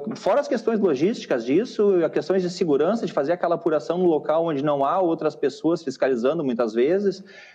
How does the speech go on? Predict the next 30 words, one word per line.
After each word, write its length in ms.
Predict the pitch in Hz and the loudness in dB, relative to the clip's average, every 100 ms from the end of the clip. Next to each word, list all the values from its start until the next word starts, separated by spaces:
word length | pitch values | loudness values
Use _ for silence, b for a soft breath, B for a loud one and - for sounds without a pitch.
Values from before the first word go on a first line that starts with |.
| B | B
ah, 400 | 139 147 139 131 - | 0 2 2 0 0
questões 440 | 165 - 175 196 | -2 0 0 0
de 140 | 156 127 | -2 -6
situações 760 | - - - - - 139 175 | -6 -16 -18 -10 -6 -2 0
onde 140 | 170 | 0
não 140 | 151 151 | 0 2
há 80 | 170 | 2
energia 380 | 180 135 147 | 2 0 2
elétrica 520 | 185 143 185 - 143 - | 2 2 0 -2 -4 -6
sequer 320 | - - 160 | -4 -2 0
no 80 | 156 | 0
local 240 | 135 160 | 0 -2
de 80 | 156 | -2
votação 420 | 143 123 - 160 | -2 -4 -4 -4
pra 120 | 165 | -4
que 80 | 143 | -4
se 120 | - 131 | -4 0
use 280 | 156 170 | 2 2
um 60 | 147 | 0
sistema 480 | 131 135 - 151 156 | -2 -4 -2 0 2
desses. 480 | 127 180 202 - - b b b b | 2 0 -4 -14 -20 b b b b
Então, 360 | 147 202 262 - B | 0 0 0 -4 B
ah, 60 | 156 156 151 - | 0 2 2 2
ah, 480 | 135 127 196 - - | 2 2 -2 -4 -4
se 160 | - | -4
criaram 360 | - 349 180 269 | 0 2 2 0
soluções 800 | 262 226 190 - - 190 240 185 | 0 0 0 0 -2 0 0 -2
que 80 | 175 | -4
são 220 | - 254 | 0 0
absolutamente 840 | 320 - 320 302 185 190 262 - | 0 0 -2 0 0 0 -2 -4